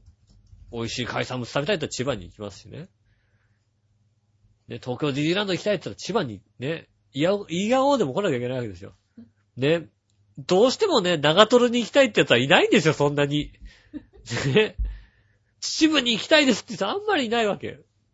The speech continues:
ね。そうすると、どっちが上かって言ったら、おのずと見えてくるじゃないですか。ね。埼玉に有名なホテルがありますかって話ですよ。ね。ね、それ考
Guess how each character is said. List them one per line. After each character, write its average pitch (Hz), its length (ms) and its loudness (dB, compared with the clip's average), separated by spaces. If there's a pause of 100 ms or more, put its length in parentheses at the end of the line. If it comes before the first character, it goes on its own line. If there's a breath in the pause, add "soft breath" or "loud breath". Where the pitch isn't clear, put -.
(220)
ね。 135 240 -8
そ 285 180 -4
う - 20 -2
す 294 60 -4
る 359 60 -12
と、 330 180 -4
ど 151 340 2
っ 370 140 -2
ち 359 260 -6
が 240 420 0
上 214 280 6
か 311 160 4
っ 320 40 2
て - 140 -18
言 139 80 -6
っ 117 60 -4
た 113 40 -10
ら、 - 80 -20 (380)
お 165 140 2
の 262 120 6
ず 381 120 -6
と 427 100 4
見 302 180 4
え 427 60 6
て 415 100 2
く 202 60 2
る 175 80 2
じ 139 80 -2
ゃ - 20 2
な 113 60 -2
い 107 40 -4
で 104 80 -8
す - 80 -20
か。 - 140 -20 (840)
ね。 139 360 -4 (1300 soft breath)
埼 320 360 2
玉 196 240 0
に 131 160 0
有 247 220 4
名 302 180 2
な 277 120 6
ホ - 200 0
テ 262 120 6
ル 190 120 8
が 131 180 2
あ 131 60 2
り 185 100 2
ま 339 140 8
す - 80 -10
か 254 80 6
っ 233 60 2
て - 80 0
話 127 120 0
で 110 140 -6
す 101 60 -12
よ。 101 80 -12 (1000 loud breath)
ね。 180 480 -6 (1160)
ね、 185 280 -10
そ 330 200 -8
れ 427 80 0
考 - 200 -10